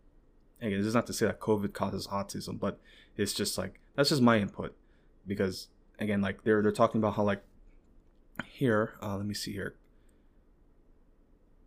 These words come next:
So, just reading at least from the survey. So, uh, among kids aged three to seventeen, eight point five six have ever been diagnosed with any developmental disability as of two thousand twenty-one,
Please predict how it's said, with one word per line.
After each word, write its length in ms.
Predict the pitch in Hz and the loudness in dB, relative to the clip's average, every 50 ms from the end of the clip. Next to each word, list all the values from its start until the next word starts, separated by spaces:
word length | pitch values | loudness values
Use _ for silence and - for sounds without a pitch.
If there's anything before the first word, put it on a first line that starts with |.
| - - | -20 -18
So, 260 | - - - 95 - - | -14 -12 -12 -12 -12 -10
just 180 | - 110 107 104 | -6 -6 -4 -2
reading 260 | 104 110 104 101 101 | 0 0 0 0 0
at 140 | - - - | -2 -2 -2
least 220 | 101 95 - - | -4 -2 -4 -4
from 120 | - 101 98 | -4 -4 -4
the 60 | 87 | -4
survey. 420 | - - 120 117 107 110 107 110 | -2 0 2 2 4 4 4 2
So, 340 | 113 - - 92 90 - - - - - - - - - - - | 2 0 -2 -2 -4 -4 -6 -12 -20 -20 -20 -20 -20 -20 -20 -16
uh, 80 | - - - | -12 -6 -2
among 300 | 104 101 101 104 101 101 | 0 2 2 2 2 0
kids 380 | - - 147 151 147 139 - - | 0 2 2 2 2 2 -4 -6
aged 420 | 113 110 113 110 104 - - - - | -2 0 0 0 0 0 -4 -2 2
three 260 | 113 110 117 120 120 | 4 4 4 4 2
to 180 | 120 - 104 98 | 2 0 -4 -4
seventeen, 720 | - - - 104 101 98 101 - - 143 147 156 160 170 - - _ _ _ - - | -2 0 0 2 2 2 -2 -2 -4 -2 -2 -2 -4 -6 -8 -12 _ _ _ -14 -8
eight 180 | 101 107 104 101 | -4 -4 -4 -4
point 240 | - 107 101 101 | -4 -4 -4 -4
five 220 | - 104 92 85 - | -4 -4 -4 -4 -4
six 440 | - - 127 123 123 - - - - - - - _ _ _ | -2 -2 -2 -2 -2 -6 -8 -10 -12 -16 -20 -20 _ _ _
have 140 | - 98 98 | -10 -6 -2
ever 180 | 98 107 113 107 | 2 2 4 4
been 160 | 113 110 104 | 4 4 4
diagnosed 600 | 104 104 104 101 - 117 113 117 113 110 - - | 4 2 0 0 -2 0 0 0 0 0 -2 -6
with 140 | 95 - - - | -8 -8 -6 -2
any 180 | 110 104 98 - | 0 0 0 0
developmental 480 | 92 - 95 95 98 101 98 - 90 | 0 -2 -2 0 0 -2 -4 -4 -6
disability 600 | - 98 101 101 113 123 131 139 139 135 135 139 - - - - - _ - | -4 -4 -2 0 2 4 4 4 2 2 0 -2 -6 -12 -20 -20 -20 _ -12
as 160 | 98 98 98 | -10 -8 -8
of 80 | 98 - | -6 -2
two 100 | - 107 | -2 2
thousand 280 | 107 104 101 107 98 | 2 2 2 2 -2
twenty-one, 600 | - - 101 98 98 101 104 117 127 131 135 127 | -4 -4 -6 -6 -4 -2 0 0 0 0 -2 -4